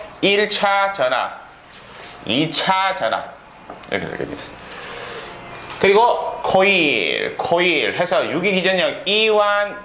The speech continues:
이 투가 이렇게 있죠. 자, 이 원, 이 투는 이러한 식이 되겠습니다. 이 원은 사점사사의 F의 주파수, 그 다음에 권선수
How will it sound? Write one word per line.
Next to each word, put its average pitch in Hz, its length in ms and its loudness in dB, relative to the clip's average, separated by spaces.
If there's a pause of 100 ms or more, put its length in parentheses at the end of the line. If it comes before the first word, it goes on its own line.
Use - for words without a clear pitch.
이 208 240 0
투가 180 220 4
이렇게 151 240 2
있죠. 98 280 -2 (720)
자, - 420 2
이 247 160 4
원, 269 320 4
이 240 140 0
투는 202 440 2
이러한 214 320 4
식이 135 180 -8
되겠습니다. 90 340 -10 (240)
이 214 320 4
원은 113 1120 2 (420)
사점사사의 175 2250 2 (600)
F의 147 540 2 (1160)
주파수, 170 760 2 (200)
그 131 80 0
다음에 170 540 2 (180)
권선수 190 720 2